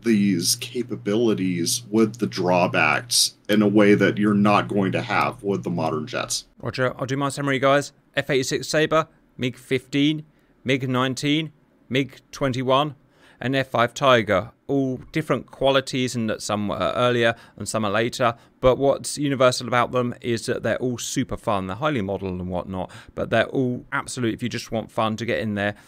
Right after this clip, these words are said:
Speaker 2: Their systems are limited. Obviously, they can fire either just early Sidewinders or they just have guns. No, it's all, it's all within about ten miles. Um, some of them have got very simple early radars, but just absolute, uh, fun, and some of them can be very easy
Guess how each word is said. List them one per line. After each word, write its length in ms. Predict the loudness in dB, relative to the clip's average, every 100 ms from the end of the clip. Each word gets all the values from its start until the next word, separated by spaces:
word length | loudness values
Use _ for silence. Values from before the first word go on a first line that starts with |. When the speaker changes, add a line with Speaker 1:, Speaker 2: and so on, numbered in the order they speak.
| _ -6
Speaker 2:
Their 180 | -4 -4
systems 400 | -6 -6 -4 -2
are 60 |
limited. 400 | -2 -4 -4 -4
Obviously, 340 | -2 -2 -6 -4
they 160 | -4
can 140 | -6 -6
fire 240 | -2 0
either 320 | 0 -2 -2
just 380 | -4 -4 -6 -6
early 220 | -4 -4 -2
Sidewinders 560 | -2 -2 -2 -4 -4 -8 _
or 320 | -2 0 -2 -4
they 80 | -8
just 200 | -8 -6
have 180 | -8 0
guns. 340 | 0 0 -6 -12 -20 _ -8
No, 140 | -4
it's 200 | -2 -2
all, 160 | -2 -2
it's 160 | -4
all 220 | -2 -2 -2
within 280 | 0 0
about 300 | 0 -2 -4
ten 240 | -4 -4 -4
miles. 480 | -4 -4 -6 -10 -16 -20 -20 -20 -8
Um, 340 | 0 0 0 -2
some 160 | -2
of 60 | 0
them 80 | 0
have 100 | -2
got 120 | 0
very 200 | 0 0
simple 460 | -2 -4 -4 -6 -4
early 260 | -4 -2
radars, 640 | -2 -2 0 2 0 -2 -8 _ -4
but 180 | -2
just 220 | -2 -10 -8
absolute, 560 | -8 -8 -8 -4 -4 -6 _ _ _ _ -6
uh, 220 | -4 -4
fun, 560 | -6 0 2 2 -2 -8 -8
and 260 | -6 -6
some 220 | -4 -4
of 40 | -2
them 140 | -6
can 360 | -6 0 0 0
be 120 | -2
very 240 | -2 -2
easy 400 | -4 -6 -6 -10